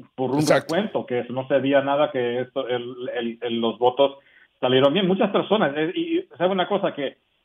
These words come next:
Speaker 1: no, no, no se necesita mucho, se, solamente hay que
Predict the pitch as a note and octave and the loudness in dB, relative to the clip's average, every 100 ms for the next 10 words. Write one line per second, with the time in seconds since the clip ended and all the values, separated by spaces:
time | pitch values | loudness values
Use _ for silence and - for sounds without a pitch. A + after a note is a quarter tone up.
0 | - D3 D#3 D3+ D#3+ E3 E3 F3 E3 D#3+ | -8 -4 -4 0 0 0 -2 -2 -2 0
1 | D#3+ D3 D#3 D#3+ C3 C#3 - - C#3+ C#3+ | 2 2 2 -2 -4 -6 -8 -6 -4 0
2 | D#3 C#3 C#3 C3+ | 2 2 2 0